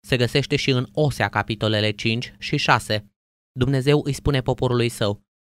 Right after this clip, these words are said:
„Voi pleca, mă voi întoarce în locuința mea, până când vor mărturisi că sunt vinovați și vor căuta fața mea.” Dumnezeu se retrage,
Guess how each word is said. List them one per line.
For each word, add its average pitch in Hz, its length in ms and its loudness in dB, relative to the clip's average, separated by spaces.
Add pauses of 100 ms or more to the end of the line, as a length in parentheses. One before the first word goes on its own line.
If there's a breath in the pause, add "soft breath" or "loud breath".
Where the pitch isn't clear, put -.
(120)
„Voi 120 160 4
pleca, 117 480 2 (200)
mă 107 60 2
voi 117 180 4
întoarce 120 400 2
în 113 120 2
locuința 117 500 2
mea, 117 240 4 (180 loud breath)
până 165 300 4
când 165 220 2
vor 156 180 6
mărturisi 147 580 2
că 143 100 0
sunt 131 260 -2
vinovați 127 580 2
și - 100 -2
vor 117 180 2
căuta 120 360 2
fața 117 300 2
mea.” 107 240 2 (760)
Dumnezeu 113 420 0
se - 140 0
retrage, 107 600 0